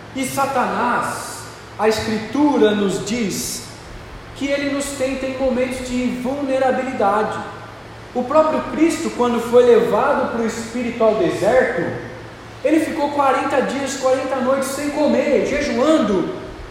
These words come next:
E o que é que Satanás chegou pra ele e disse? "Olha, você não é o Cristo, não é Deus? Transforma essa pedra em pão."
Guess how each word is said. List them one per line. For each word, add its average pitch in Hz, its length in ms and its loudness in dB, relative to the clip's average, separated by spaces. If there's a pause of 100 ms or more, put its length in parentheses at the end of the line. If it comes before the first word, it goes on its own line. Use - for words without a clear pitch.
(240)
E 294 80 2
o 320 80 4
que 320 80 -4
é 359 80 0
que 349 80 -4
Satanás 302 520 0
chegou 294 280 0
pra 285 140 -2
ele 294 220 0
e 247 120 0
disse? - 400 -4 (420)
"Olha, 285 300 6
você - 160 -2
não 320 100 2
é 285 80 4
o 226 160 2
Cristo, 311 360 4
não 302 100 -2
é 277 60 2
Deus? 247 680 2 (340)
Transforma 330 460 0
essa 320 240 2
pedra 302 320 2
em 320 80 4
pão." 294 480 2